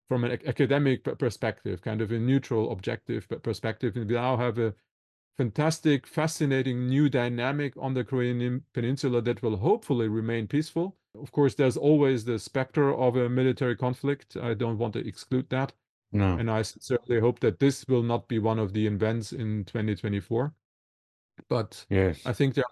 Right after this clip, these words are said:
Speaker 1: many other things that we can expect that are less destructive. So.
Speaker 2: Yeah, I, I agree. It's sure to be an interesting year. It's not going to be boring here on the Korean Peninsula. And let's hope indeed that it remains peaceful.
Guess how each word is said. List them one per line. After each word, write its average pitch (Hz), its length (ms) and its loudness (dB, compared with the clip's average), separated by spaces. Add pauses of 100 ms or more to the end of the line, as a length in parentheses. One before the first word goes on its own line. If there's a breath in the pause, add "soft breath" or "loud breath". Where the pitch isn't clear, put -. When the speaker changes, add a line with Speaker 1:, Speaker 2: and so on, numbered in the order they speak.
(140)
Speaker 1:
many 127 100 0
other 135 160 4
things 139 300 0
that 120 160 -4
we 123 80 -2
can 120 160 -2
expect 120 400 -4
that 113 160 -2
are 104 180 2
less 107 480 -2 (140)
destructive. - 680 -4 (200)
So. 92 340 -4 (640)
Speaker 2:
Yeah, 160 220 4
I, 131 260 2
I 127 40 4
agree. 127 280 4
It's 123 80 0
sure 165 180 4
to 151 80 4
be 143 140 4
an 131 80 4
interesting 135 500 0
year. 127 320 2
It's 110 140 -4
not 131 160 -8
going 123 140 -4
to 117 60 -6
be 120 80 -2
boring 117 400 0
here 113 160 -4
on 107 80 -6
the 101 100 -6
Korean 110 300 -2
Peninsula. 110 420 -2
And 113 280 -2
let's 117 300 -2
hope 120 260 -2
indeed 110 400 0
that 104 120 0
it 101 80 -4
remains 110 380 -2
peaceful. 120 520 -4